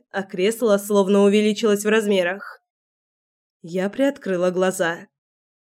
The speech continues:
Аскольд что-то такое сделал, и теперь я лежала на диванчике, а Эндер сидел на корточках рядом.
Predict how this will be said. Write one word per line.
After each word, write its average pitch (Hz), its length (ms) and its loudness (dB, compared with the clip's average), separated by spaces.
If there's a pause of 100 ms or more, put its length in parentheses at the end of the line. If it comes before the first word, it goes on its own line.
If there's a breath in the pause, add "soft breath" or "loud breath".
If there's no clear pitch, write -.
(260)
Аскольд 302 380 -2
что-то 269 320 -4
такое 240 320 2
сделал, 202 600 -2
и 185 60 -2
теперь 226 300 -2
я 233 160 6
лежала 220 420 4
на 226 120 4
диванчике, 220 960 -4
а 214 200 0
Эндер 202 320 2
сидел 190 420 -2
на 185 140 0
корточках 190 640 -8
рядом. 185 540 -4